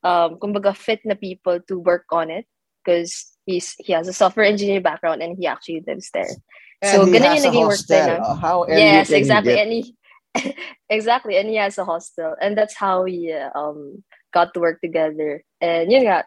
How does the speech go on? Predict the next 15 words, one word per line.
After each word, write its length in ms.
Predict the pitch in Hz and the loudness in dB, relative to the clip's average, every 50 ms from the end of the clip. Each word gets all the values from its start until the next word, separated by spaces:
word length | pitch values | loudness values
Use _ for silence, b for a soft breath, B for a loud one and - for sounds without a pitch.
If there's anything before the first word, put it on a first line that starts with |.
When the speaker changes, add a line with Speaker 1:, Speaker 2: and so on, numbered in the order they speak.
| _ - | _ -8
Speaker 1:
siya, 220 | - - 196 180 - _ _ - - 135 175 180 | -2 0 0 0 -2 _ _ -20 -16 -14 -8 -4
just 260 | 185 208 196 - - | -2 -2 -2 0 0
siya 160 | 233 220 220 | 0 0 0
yung 20 | 214 | 0
sa 120 | - 190 | -2 -4
software 300 | 190 - 214 196 - 202 202 | -2 -2 -4 -2 0 -2 -2
engineering 400 | 208 208 214 202 196 202 202 202 | -2 -4 -6 -6 -4 -4 -6 -6
side, 420 | - - 185 180 180 180 180 185 - _ b b b b b | -4 -2 -2 -2 -2 -2 -4 -8 -10 _ b b b b b
us 180 | 185 180 180 - | -2 -2 0 0
on 160 | 180 180 180 | -2 -2 0
the 240 | 175 175 165 160 - _ _ | 2 2 2 2 0 _ _
product 360 | - 185 175 175 170 175 - - | 0 2 2 2 2 0 -4 -8
side, 340 | - 180 170 170 165 156 | -10 -6 -4 -4 -4 -6
et 120 | - - - | -8 -12 -10
cetera. 440 | - 156 151 156 151 151 147 160 | -10 -8 -6 -6 -6 -6 -6 -6